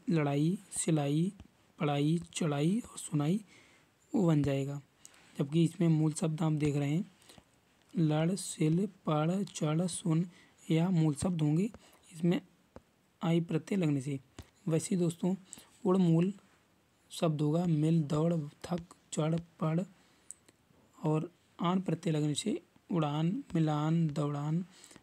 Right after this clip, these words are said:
थकान, चढ़ान और पठान आदि बन जाएगा। वैसे ही मूल शब्द हार, गिर, दशरथ और माला, अगर इसमें ई प्रत्यय लगाएंगे तो हरी और गिरी वो बन जाएगा। आगे दशरथी और माली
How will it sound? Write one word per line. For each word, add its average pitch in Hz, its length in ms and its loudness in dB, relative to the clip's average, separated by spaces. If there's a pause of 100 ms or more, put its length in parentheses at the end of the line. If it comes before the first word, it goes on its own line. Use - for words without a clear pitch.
(320)
थकान, 151 560 -2 (120)
चढ़ान 151 440 -2
और 175 200 -2 (200)
पठान 156 400 -2 (720)
आदि 175 240 0
बन 160 280 0
जाएगा। 139 320 -4
वैसे 160 320 -2
ही 170 220 4 (540)
मूल 170 180 4
शब्द 170 260 0
हार, 165 260 0
गिर, 165 340 0
दशरथ 160 800 -2 (480)
और 165 140 2
माला, 151 460 0 (520)
अगर 180 220 2
इसमें 170 240 2
ई 170 180 2
प्रत्यय 160 360 -2
लगाएंगे 143 380 -2
तो 165 180 -6
हरी 151 380 2 (500)
और 151 120 0
गिरी 147 340 0 (320)
वो 226 60 2
बन 160 260 0
जाएगा। 135 360 -6 (800)
आगे 170 120 2
दशरथी 156 600 0
और 170 140 2
माली 147 340 -2